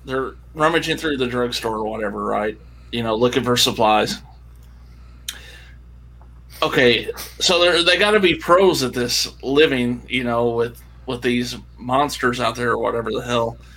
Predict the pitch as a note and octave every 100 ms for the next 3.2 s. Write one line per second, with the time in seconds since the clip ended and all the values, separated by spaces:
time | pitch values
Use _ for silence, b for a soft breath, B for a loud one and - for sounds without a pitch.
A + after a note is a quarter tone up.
0 | b b D#3+ E3 D#3+ C#3 C3+ B2+ B2 -
1 | - - - - G3 G#3 F#3+ - F#3 F3
2 | - F3 D#3 C3+ A#2+ A#2+ A#2+ A#2 A2+ A2
3 | A#2 A#2+